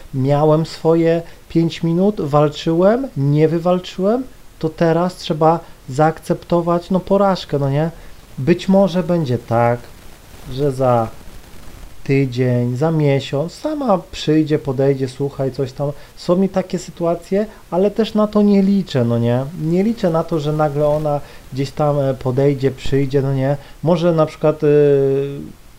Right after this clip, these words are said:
po dzisiaj gdzieś tam cię doda, e, no nie? Wyśle ci wiadomość. No, mo-, może tak być, ale powiem ci szczerze, nie liczę na to.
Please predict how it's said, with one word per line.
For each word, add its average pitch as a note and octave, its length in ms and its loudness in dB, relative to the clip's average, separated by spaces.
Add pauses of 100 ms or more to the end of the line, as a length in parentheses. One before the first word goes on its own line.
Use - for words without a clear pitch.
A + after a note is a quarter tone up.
(960)
po C#3 160 0
dzisiaj C#3 500 0 (240)
gdzieś C#3 280 -6
tam C3+ 220 2
cię C3 160 -2
doda, C3 520 2 (320)
e, B2+ 480 2
no B2+ 100 -2
nie? C3+ 380 0
Wyśle C3 380 -4
ci C3 160 -8
wiadomość. B2+ 540 2
No, F3+ 180 -2 (640)
mo-, F#3+ 260 4
może A#3+ 360 0
tak G#3+ 180 0
być, G#3+ 380 0 (260)
ale E3+ 240 2
powiem F3+ 360 -2
ci F3 120 -8
szczerze, F3+ 400 -2
nie F#3 200 4
liczę A3+ 300 0
na A#2+ 140 -2
to. G#2 160 -12